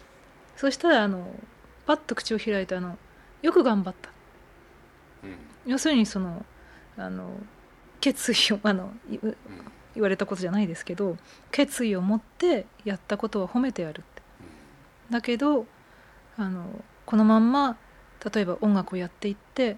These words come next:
Speaker 1: ものになるかなんて誰にもわからない。だから、君にとって必ずしも幸せじゃないって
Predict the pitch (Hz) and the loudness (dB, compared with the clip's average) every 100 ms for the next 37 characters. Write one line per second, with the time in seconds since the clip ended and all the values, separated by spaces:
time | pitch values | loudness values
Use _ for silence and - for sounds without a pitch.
0 | - 220 226 247 254 277 - 180 175 170 | 2 6 6 6 4 0 -2 -2 -4 -6
1 | 180 202 233 247 247 262 247 185 180 - | -2 0 0 0 -4 -4 -4 -4 -8 -20
2 | - - - - - - 220 226 254 214 | -20 -20 -20 -20 -16 -8 -2 2 2 0
3 | - 240 240 233 247 - 208 226 220 226 | 0 2 4 2 -4 -6 -2 2 4 2
4 | 269 226 214 - 208 202 214 208 240 - | 2 2 0 -2 -4 -4 -2 0 0 -4
5 | - | -12